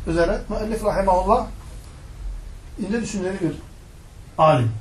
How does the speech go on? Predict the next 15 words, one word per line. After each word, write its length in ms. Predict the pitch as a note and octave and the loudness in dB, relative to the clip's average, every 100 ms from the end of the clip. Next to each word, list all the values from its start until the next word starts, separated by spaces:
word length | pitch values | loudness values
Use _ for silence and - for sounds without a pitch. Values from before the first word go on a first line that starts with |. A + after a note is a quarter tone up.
| - - - - - - - - - - - - - | -10 -18 -18 -18 -18 -20 -20 -20 -20 -20 -20 -18 -14
Küçükten 520 | - - G3+ B3 C#4+ C#4+ - - - - - - - G3 | -8 -6 2 6 6 4 -6 -18 -16 -14 -14 -14 -4 4
büyüğe 260 | G#3 A#3+ | 8 8
giderek 380 | A3+ A3 A3 A3 | 8 8 8 8
ne 60 | G3+ | 8
yapmaya 300 | G#3 G3 F#3+ | 8 8 8
başladı? 420 | E3 F#3 B3+ F#4 - - - - - - - C3 B2+ - - - - | 6 6 4 2 -6 -16 -18 -20 -20 -20 -14 -10 -8 -8 -10 0 6
Anlatmaya 460 | G3+ G3 G3 F3+ | 8 8 6 4
başladı. 360 | D#3+ C3 C#3 C3 C3 - - - - - - - - - - | 4 2 -4 -8 -12 -16 -18 -18 -18 -18 -20 -18 -18 -16 -2
Çünkü 440 | C#4+ D4+ C4+ D4 - - - - - - - - - - | 2 4 4 2 0 -10 -18 -20 -20 -20 -20 -20 -20 0
sen 320 | - C4+ C#4 - | 6 6 4 -2
işin 260 | - C#4 C4+ | 0 4 6
başında 340 | A#3+ A#3 C#4 | 6 6 8
olan 300 | C4+ B3 A3+ | 8 8 8
bir 140 | A#3 G#3+ | 4 2
kişiye, 440 | A3 G#3 E3+ B2+ | 4 6 6 6